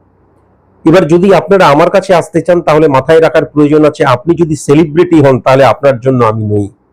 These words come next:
আমি একদম সাধারণ মানুষের জন্য। আপনি যদি পলিটিশিয়ান হন, পলিটিক্স রিলেটেড যে কোনো কাজে যুক্ত যারা আছেন, তারা কখনো আমার চেম্বারে আসবেন না, অনলাইনেও প্রেডিকশন করাবেন না, আমার কাছে প্রেডিকশন করাবেন না।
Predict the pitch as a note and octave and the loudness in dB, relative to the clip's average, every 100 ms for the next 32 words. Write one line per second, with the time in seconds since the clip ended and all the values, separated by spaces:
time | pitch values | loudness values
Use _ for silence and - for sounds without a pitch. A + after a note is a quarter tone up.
0 | _ _ _ _ C#3+ D3+ D#3 A#2+ D#3+ D3+ | _ _ _ _ 0 2 2 0 -2 -4
1 | - C3 D3 D#3 C3+ B2 A2 B2+ G#2+ D3+ | -6 -4 0 0 0 -2 -2 -4 -4 -2
2 | G#2 A#2 B2 D#3+ F3 F3 - D#3+ F#3 F#3+ | -2 -2 0 0 0 -2 0 0 0 -2
3 | - E3 C#3 A#2+ G#2+ G2+ - _ _ _ | -2 0 0 0 -2 -6 -12 _ _ _
4 | _ _ C#3 D3 F3+ F3+ F#3 - D3+ C#3+ | _ _ 0 2 2 -2 -8 -4 0 2
5 | E3 E3 F3 C3+ C3+ D3+ F3+ F3 - C#3+ | 0 0 0 0 -2 0 2 0 0 -2
6 | D3+ B2+ C#3+ D3+ - D#3+ D3 C#3+ C#3 C#3+ | 0 -2 -2 -4 -2 0 2 2 0 -2
7 | C3 C3+ C3+ C3 A#2+ C3+ A#2+ B2 - A#2+ | -2 0 0 0 -2 0 0 -2 -4 -4
8 | A2+ A2+ A#2 A2 G#2+ B2+ C#3 E3+ - B2 | -2 0 2 0 0 0 0 0 0 0
9 | B2 B2+ D3 E3+ - A#2 A2 - B2+ B2+ | 2 2 2 0 -2 -4 -4 -4 -6 -2
10 | A2 A2+ A#2+ D3 D#3+ B2 D#3 D#3+ E3+ D3+ | -2 0 0 2 2 2 0 0 -4 -6
11 | - B2 A2+ - C#3+ - A2 G#2 G2+ G2 | -10 -8 -8 -6 -6 -2 -2 -2 -6 -10
12 | - | -14